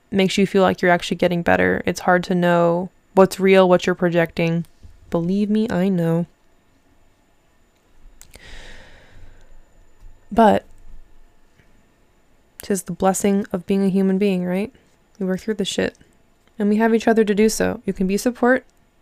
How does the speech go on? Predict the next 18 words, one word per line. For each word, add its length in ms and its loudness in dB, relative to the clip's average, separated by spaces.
for 160 4
other 180 6
people 360 0
without 520 2
forcing 760 -2
your 180 -4
support. 420 -8
<laughs> 80 -4
You 140 0
can, 280 2
um, 340 -2
hold 240 0
space. 500 -6
Is 60 -20
that 80 -4
what 80 -8
people 200 -8
say? 280 -8